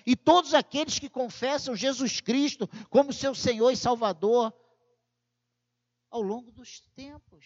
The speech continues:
O que tem prometido para nós, olhos não viram, ouvidos não ouviram, coração humano nunca sonhou, planejou, sabe, vislumbrou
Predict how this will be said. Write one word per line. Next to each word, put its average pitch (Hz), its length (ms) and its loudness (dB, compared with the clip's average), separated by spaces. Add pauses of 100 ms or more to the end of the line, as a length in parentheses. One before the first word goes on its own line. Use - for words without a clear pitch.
(1500)
O - 60 -20
que - 100 -20
tem 220 180 -10
prometido 214 600 -12
para 208 220 -12
nós, 147 580 -16 (400)
olhos 160 320 -8
não 160 160 -16
viram, 131 540 -16
ouvidos 147 500 -14
não 160 160 -18
ouviram, 139 580 -18 (460)
coração 160 560 -12
humano 147 560 -12 (320)
nunca 156 560 -12
sonhou, 151 640 -10
planejou, 143 960 -14 (440)
sabe, 127 540 -18
vislumbrou 143 1000 -14